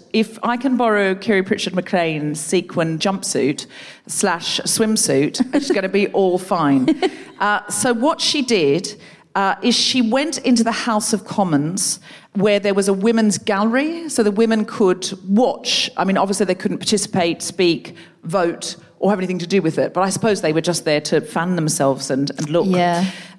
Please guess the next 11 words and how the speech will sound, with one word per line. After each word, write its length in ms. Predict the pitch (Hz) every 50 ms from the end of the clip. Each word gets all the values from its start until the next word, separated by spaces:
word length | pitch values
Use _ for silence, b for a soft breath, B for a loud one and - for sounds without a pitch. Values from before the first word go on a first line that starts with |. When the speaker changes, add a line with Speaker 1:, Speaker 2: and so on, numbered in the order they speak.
| - 202
Speaker 2:
laugh 280 | 202 196 185 190 -
at 100 | 190 175
the 80 | 180 180
men's 360 | 180 185 175 180 196 196 -
jokes. 760 | - 196 196 190 185 190 190 190 - 190 - - - - - - _
Speaker 1:
<laughs> 80 | _ 247
Exactly. 840 | - - 196 202 - - 240 208 - - - - 160 147 147 143 143 B B B B B B B B B -
So 180 | - 247 220
what 200 | 208 220 - -
she 320 | - - - - 285 277 262
did, 580 | 233 247 240 214 165 135 127 135 - - -